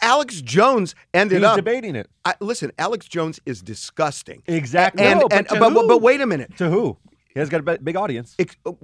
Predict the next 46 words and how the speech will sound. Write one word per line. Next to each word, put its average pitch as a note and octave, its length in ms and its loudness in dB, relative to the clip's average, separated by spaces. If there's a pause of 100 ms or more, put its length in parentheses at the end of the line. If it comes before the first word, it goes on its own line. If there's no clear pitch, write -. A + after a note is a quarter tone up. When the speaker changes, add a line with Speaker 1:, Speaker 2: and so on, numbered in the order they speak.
(140)
Speaker 1:
define A3+ 520 -8
what F3+ 160 -4
free D#3+ 300 -8
sp-, - 200 -18
the C#3 180 -8
principle A#2+ 580 -12
of G#2 80 -12
free B2 160 -10
speech - 380 -14
for G2+ 100 -14
Speaker 3:
He G2+ 80 -10
Speaker 1:
me. F#2 60 -12
Speaker 3:
can A2 100 -8
Speaker 1:
What, F3+ 120 0
Speaker 3:
say F3+ 120 -4
Speaker 1:
what, G#3 160 2
what A3+ 160 2
is A3+ 80 0
Speaker 3:
whatever F3 100 -4
Speaker 1:
free F#3 100 0
Speaker 3:
he E3 40 -4
Speaker 1:
speech? E3 100 -4
Speaker 3:
wants, G3 280 -2
but D#3 100 -8
you D3 60 -6
have D3+ 80 -6
to B2+ 40 -6
Speaker 2:
He C#3+ 60 -6
Speaker 3:
suffer E3 160 -6
the F3 80 -8
consequences E3 600 -4
Speaker 1:
Okay. B3 280 0
Speaker 3:
of D#3+ 180 -4
being, D#3+ 420 -8
of D3 180 -8
being D#3+ 340 -8 (440)
disregarded E3+ 840 -4
by D#3 140 -2
mainstream E3 480 -6
society E3 680 -6
as C3 140 -10
a C#3+ 40 -4
lunatic. E3 460 -8 (220)
Speaker 1:
Uh, F#3+ 80 4
guess G#3 260 2
what? G#3 240 2